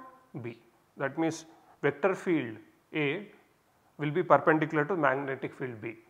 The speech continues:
So, what is perpendicular to the magnetic field B? The electric field. So, the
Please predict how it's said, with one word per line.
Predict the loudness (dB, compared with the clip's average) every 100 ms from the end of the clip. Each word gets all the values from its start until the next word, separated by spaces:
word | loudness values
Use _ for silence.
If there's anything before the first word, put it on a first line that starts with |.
| _ _ _
So, | -6
what | 0 6 6
is | 6
perpendicular | 6 4 4 -2 -4
to | -2
the |
magnetic | 2 2 2 -4 -6
field | -4 -4 -2
B? | -4 -4 -8 -20 _ _ -8
The | -2
electric | 0 0 -4 -6
field. | -10 -16 -16 _ _ -4
So, | 2 2
the | 2 -4